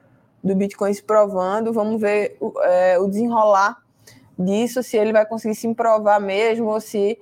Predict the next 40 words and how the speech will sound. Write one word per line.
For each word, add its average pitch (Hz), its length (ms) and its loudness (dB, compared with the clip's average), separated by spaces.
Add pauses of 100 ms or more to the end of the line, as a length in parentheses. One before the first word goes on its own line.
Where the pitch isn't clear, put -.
(320)
é, 185 460 2
ele 202 220 2
vai 208 140 4
correlacionar 208 560 0
de 202 60 -2
novo 202 220 -4
com - 80 -8
os 202 100 -2
ativos 202 600 -2 (480)
de 190 180 2
risco, 202 560 -4 (260)
tá? 185 260 2 (220)
Mas, 202 300 4
ó, 214 340 6
esse 240 340 2
ponto 254 280 0
aqui 233 240 -2
é 262 80 4
um 277 100 0
ponto 262 460 0
de 277 100 0
resistência 262 840 0
claríssimo 311 720 2
do 294 80 0
Bitcoin. 294 400 -2
Não 226 120 -2
quero 214 200 2
ver 226 140 0
ninguém 240 420 -2 (340)
comprando 254 460 0
Bitcoin 247 460 -2
nessa, 254 520 2 (360)
pro 262 200 2
curto 285 320 -2
prazo 220 360 4
nessa 247 260 -4
faixa 226 320 -2
aqui 247 160 -6
não, 247 220 -2
tá? 196 300 0